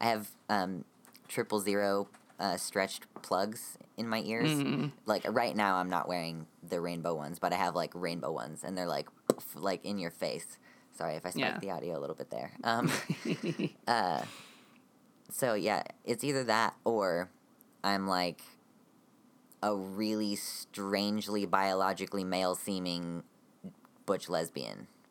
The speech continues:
Speaker 1: which is weird.
Speaker 2: Yeah.
Speaker 1: But it's either, it's like th-, I'm a woman or a man. They're just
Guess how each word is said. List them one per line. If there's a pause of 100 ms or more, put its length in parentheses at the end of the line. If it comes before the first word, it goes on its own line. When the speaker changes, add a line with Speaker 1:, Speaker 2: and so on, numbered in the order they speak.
(120)
Speaker 1:
which
is
weird.
Speaker 2:
Yeah. (960)
Speaker 1:
But
it's
either,
it's
like
th-, (100)
I'm
a
woman
or
a
man.
They're
just